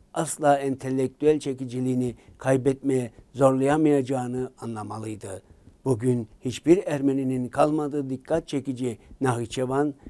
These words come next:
hem Ermeni hem de dünya algısında Ermeniliğin bir göstergesi olarak nitelendirilmeye devam ediyor.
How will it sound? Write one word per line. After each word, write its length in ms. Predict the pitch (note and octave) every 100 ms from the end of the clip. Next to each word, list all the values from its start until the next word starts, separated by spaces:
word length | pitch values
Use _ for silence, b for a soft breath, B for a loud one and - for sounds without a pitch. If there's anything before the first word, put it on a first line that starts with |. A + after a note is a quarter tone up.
| B
hem 220 | - E3 G3+
Ermeni 440 | D#3 C#3+ C#3+ C#3+ B2+
hem 280 | C#3 D3+
de 280 | D3 D3 C3
dünya 420 | C3 C3 C3+ D3
algısında 720 | D#3+ D3 C3 C3 B2+ A#2+ C3+
Ermeniliğin 840 | C3 A#2 B2 C3 C3 C3 C#3 D3 D3
bir 120 | C#3
göstergesi 720 | C3 B2+ - C3 C3 B2+ D#3+
olarak 360 | D3+ C#3 C3 - B B B D3+
nitelendirilmeye 1120 | C#3 D3 C#3+ C#3 C#3 C#3+ C3+ C#3 C#3 B2+ A2+
devam 360 | B2+ B2 B2+
ediyor. 420 | C#3 C#3+ E3+ F3